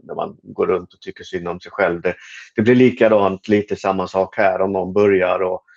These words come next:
berättar någon anekdot om någonting och så fyller någon på.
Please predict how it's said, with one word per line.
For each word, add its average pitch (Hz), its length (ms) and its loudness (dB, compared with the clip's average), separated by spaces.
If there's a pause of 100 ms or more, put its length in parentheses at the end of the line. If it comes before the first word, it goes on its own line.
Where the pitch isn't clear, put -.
(220)
berättar 95 320 -2
någon 92 180 -4
anekdot 92 720 -6
om 92 280 -4
någonting 90 520 -6
och 90 80 -10
så 87 120 -14
fyller 90 240 -4
någon 90 220 -4
på. - 320 -4